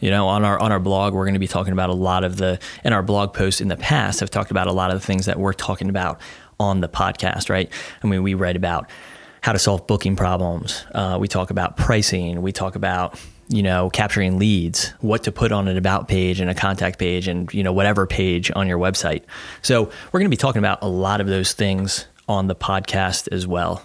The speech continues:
I-, issues that somebody in a service-based business would, would come across. Um, those are things that we're gonna be talking on the podcast, and we're gonna be talking on the vlog, and we're gonna be showing up on, uh, social media with. So very much, um,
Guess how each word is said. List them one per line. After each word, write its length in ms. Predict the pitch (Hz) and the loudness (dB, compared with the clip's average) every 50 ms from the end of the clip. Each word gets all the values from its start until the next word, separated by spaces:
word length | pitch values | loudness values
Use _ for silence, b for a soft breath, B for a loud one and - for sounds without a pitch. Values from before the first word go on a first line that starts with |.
| _ - | _ -12
I-, 20 | - | -6
issues 580 | 67 101 - 107 123 120 113 - 120 110 101 | -6 -2 0 2 2 2 4 4 4 2 4
that 200 | 104 101 98 - | 2 2 0 2
somebody 480 | - 110 107 104 104 107 104 101 98 98 - - | 0 2 2 4 4 4 4 4 4 2 2 0
in 100 | 101 95 | 0 0
a 80 | 92 | 0
service-based 480 | 92 - 101 98 95 - - 95 95 - | 2 2 0 0 0 0 -2 -2 -2 0
business 360 | - 98 95 98 98 95 - - | 0 0 0 0 0 -2 0 -2
would, 180 | 92 92 - - 95 | -2 -4 -4 -4 -4
would 140 | 95 92 - | -4 -2 0
come 140 | - 104 | 0 0
across. 400 | 107 101 - 127 131 135 - - B B B B B B B | 0 2 2 2 2 0 0 -4 B B B B B B B
Um, 240 | - 101 95 92 92 | -2 0 0 2 2
those 220 | 98 98 98 98 | 2 0 0 0
are 40 | 92 | -2
things 220 | 90 - 98 95 90 | -2 -2 -2 0 0
that 160 | 95 - - | -2 0 0
we're 80 | 95 | 0
gonna 160 | 95 95 92 92 | 0 0 0 0
be 100 | 95 92 | -2 0
talking 280 | - 98 95 90 95 | 0 -2 0 0 -2
on 80 | 92 90 | -2 -2
the 60 | 92 | 0
podcast, 520 | - - 147 135 - - 117 110 107 101 - | 0 2 0 2 2 2 0 2 0 0 -2
and 60 | 104 | -2
we're 60 | 98 95 | -2 -2
gonna 60 | 95 | -2
be 40 | 98 | -2
talking 220 | - 98 98 95 | -2 -2 -2 0
on 80 | 92 90 | -2 -2
the 60 | 85 | 0
vlog, 420 | 92 101 101 104 104 104 104 101 | 2 2 2 4 2 2 0 0
and 80 | 92 92 | -2 -2
we're 80 | 92 92 | -2 -2
gonna 120 | 95 95 | -2 -4
be 80 | 92 90 | -2 -4
showing 260 | - - 95 92 92 | -2 -2 -2 0 -2
up 160 | 90 - - | -2 -2 -2
on, 180 | 92 92 92 95 B B B B B B B | -2 -2 -4 -6 B B B B B B B
uh, 160 | - 98 90 | 0 0 0
social 280 | - - 98 92 - 92 | 2 2 0 0 0 0
media 240 | 95 92 92 95 90 | 0 2 2 2 2
with. 140 | 92 92 | 0 0
So 220 | - - 101 101 B B B B B B B B B B B B | 0 0 0 0 B B B B B B B B B B B B
very 260 | - 127 147 175 170 135 | 0 2 2 4 4 4
much, 460 | 120 127 127 127 - - - - - | 4 4 2 2 2 0 -2 0 0
um, 540 | 113 104 104 104 101 101 98 98 95 92 | 0 2 4 4 2 2 2 0 0 -2